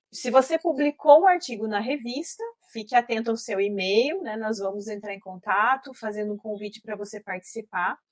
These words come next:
Se você não publicou na A to Z, mas gostaria de, de participar, de ser entrevistado e falar sobre algum tema do interesse dos alunos e docentes da pós-graduação,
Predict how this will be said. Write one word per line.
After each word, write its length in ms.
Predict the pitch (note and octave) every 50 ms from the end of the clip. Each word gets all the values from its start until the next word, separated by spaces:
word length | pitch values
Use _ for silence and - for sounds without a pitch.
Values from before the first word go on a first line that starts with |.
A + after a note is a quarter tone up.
| _ -
Se 180 | - - C#4+
você 520 | C#4 C#4+ D#4 C#4+ - - C#4+ B3 A#3 A3 G#3 -
não 300 | - F3+ G#3 C4 E4+ G#4
publicou 420 | G#4 E4+ B3+ A#3 A3+ A3+ - A3+ G#3+
na 80 | G#3+
A 60 | G#3 G3+
to 160 | G#3 A#3 A3
Z, 300 | G3 F#3 G3 A3 G#3 G3
mas 400 | F#3 F3 F3 F3 - - - - -
gostaria 580 | - F3 G3 G3+ - F#3+ F#3+ F3+ F#3 A3+ C#4+ D#4
de, 400 | B3+ C4+ C4+ C4 B3 A#3+ G3 F3
de 120 | F#3 G3+
participar, 840 | G3+ - A#3+ A3 G#3+ - - A3+ G#3+ - G3 F#3+ G3 F#3+ F3 E3 D#3 E3
de 180 | E3 F#3+ F#3+ F3+
ser 200 | - A#3+ B3 A#3
entrevistado 580 | B3 A#3 A#3 A#3 A3+ A3 - A#3 G#3+ G3+ G3+
e 40 | G3+
falar 300 | - A#3 A3 G#3+ G#3 A#3
sobre 300 | A#3 - C4+ A3 A3+ A3+
algum 280 | A3+ G#3+ G#3 A3 A3+ A3
tema 320 | - G#3 F#3+ F#3 F3+ F3+
do 80 | F3+ G3
interesse 460 | G3 F#3+ G#3 G3 F#3+ F#3 - - E3+
dos 180 | F3 F3+ F3+
alunos 600 | G3+ F#3 F3+ F3 F#3 G#3+ A#3+ A#3 G#3+ F#3+ F#3 F3+
e 40 | F3
docentes 480 | E3 E3+ F3+ - - F#3+ F3+ F3+ F3 F#3
da 80 | F3+
pós-graduação, 920 | - - F3 F3 E3 E3+ E3+ E3+ E3+ E3+ F3 F3 - - A#3+ B3+ C#4 C4+ A#3